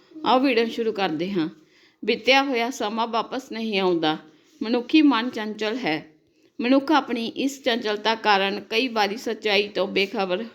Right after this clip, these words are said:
ਇਹੋ ਜਿਹੀਆਂ ਬੁਰਾਈਆਂ ਵਿੱਚ ਫਸ ਜਾਂਦਾ ਹੈ। ਇਸ ਵਿੱਚੋਂ ਨਿਕਲਣ ਦਾ, ਨਿਕਲਣਾ ਮੁਸ਼ਕਿਲ ਹੋ ਜਾਂਦਾ ਹੈ। ਮਨੁੱਖ ਦੇ ਅੰਦਰ ਸੱਤ ਅਸੱਤ, ਧਰਮ ਧਰਮ, ਧਰਮ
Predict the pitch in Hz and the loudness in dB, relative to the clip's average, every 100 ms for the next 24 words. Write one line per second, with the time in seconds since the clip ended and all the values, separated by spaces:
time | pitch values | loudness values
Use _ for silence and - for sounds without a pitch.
0 | _ _ _ - 202 240 214 185 233 185 | _ _ _ -2 0 2 2 2 2 0
1 | 196 190 180 175 165 175 - - _ 190 | 0 0 2 4 2 0 -6 -20 _ -14
2 | 196 233 202 233 208 185 170 190 202 180 | -8 -2 -2 -2 -4 0 2 0 2 0
3 | - - 240 269 220 220 214 208 202 208 | -2 -6 -4 -4 -8 -4 -4 -4 -4 -2
4 | 226 240 196 - - - 220 220 208 214 | 0 0 0 0 -8 -6 -6 -2 -2 -2
5 | 214 214 - 240 247 202 185 185 156 196 | -4 -6 -4 -2 0 0 0 2 0 0
6 | 156 - _ _ - _ - 247 262 262 | -6 -8 _ _ -20 _ -6 0 2 4
7 | 302 262 240 208 214 220 - _ _ - | 4 4 0 0 -2 -2 -10 _ _ -4
8 | - - 254 254 269 202 - 180 - - | -2 0 0 0 -2 -4 -2 -4 -4 -20
9 | _ 320 339 - 254 240 262 - 285 220 | _ -16 -8 0 2 4 2 0 2 2
10 | 185 - - - - - 220 233 240 | 0 -4 -12 -20 -20 -8 -4 -2 -2